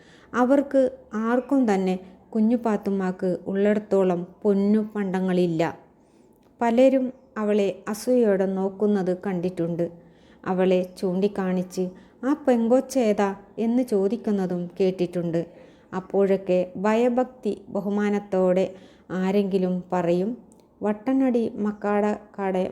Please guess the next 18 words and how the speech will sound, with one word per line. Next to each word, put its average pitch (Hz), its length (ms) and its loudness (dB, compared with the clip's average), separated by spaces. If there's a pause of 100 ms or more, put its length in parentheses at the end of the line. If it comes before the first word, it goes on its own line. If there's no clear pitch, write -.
മോള് 175 360 0 (460)
കുഞ്ഞുപാത്തുമ്മ, 185 800 -4 (400)
ആനമക്കാരൻ്റെ 202 1000 0 (440)
മോളുടെ 208 600 2 (160)
മോള്, 175 360 2 (520)
നമ്മുടെ 233 380 0
കുഞ്ഞുത്താച്ചുമ്മാത്താടെ 233 1500 0 (340)
മോളാണല്ലേ?" 208 880 2 (440)
എന്നും 185 320 -2 (160)
ചിലർ 175 360 2
പറയും. 165 400 -2 (560)
"ഒന്ന്, 311 260 2 (180)
നീ 330 240 4
ഒന്ന് 277 280 4
ചിരിക്കൂ 226 520 0 (420)
കുഞ്ഞുപാത്തുമ്മ" 233 720 2 (540)
എന്ന് 269 220 4
പറഞ്ഞാണ് 202 680 2